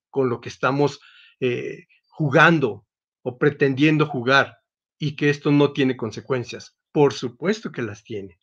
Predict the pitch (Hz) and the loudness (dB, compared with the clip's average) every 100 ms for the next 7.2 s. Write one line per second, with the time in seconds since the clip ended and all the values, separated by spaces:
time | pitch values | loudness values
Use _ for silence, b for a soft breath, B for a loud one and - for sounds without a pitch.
0 | _ _ _ _ _ _ _ _ _ _ | _ _ _ _ _ _ _ _ _ _
1 | - 170 156 151 - 196 202 190 151 131 | -2 0 2 0 4 6 6 6 -2 -2
2 | 127 160 165 190 - 151 135 - 165 - | 0 0 0 -2 0 -2 -2 -2 -6 -2
3 | 185 165 151 135 131 143 180 180 202 185 | -2 0 -2 -4 -2 -2 -2 -2 -2 0
4 | 165 120 - 131 127 - 180 196 190 b | 0 -4 -8 -12 -12 4 6 6 2 b
5 | b _ 147 147 120 165 233 240 151 127 | b _ -2 -2 2 4 4 2 2 0
6 | 110 - 127 123 113 117 - - - - | -2 -8 -8 -6 -8 -12 -12 -12 -12 -16
7 | - - | -18 -20